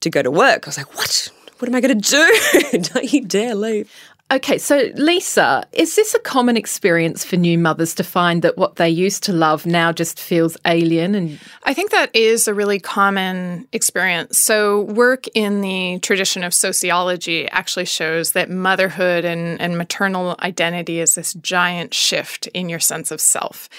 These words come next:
Speaker 3: And what that can mean is that for a while, especially as a new mom,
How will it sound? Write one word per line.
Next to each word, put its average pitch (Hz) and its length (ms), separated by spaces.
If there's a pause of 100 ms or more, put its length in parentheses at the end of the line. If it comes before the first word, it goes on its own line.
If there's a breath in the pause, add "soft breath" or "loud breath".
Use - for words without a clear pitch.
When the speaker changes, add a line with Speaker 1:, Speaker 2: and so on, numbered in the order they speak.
(320 loud breath)
Speaker 3:
And 220 120
what 254 140
that 214 160
can 202 220
mean 247 300
is 185 180
that 180 200
for 240 240
a 185 100
while, 190 400
especially 190 540
as 175 140
a 175 80
new 208 300
mom, 180 400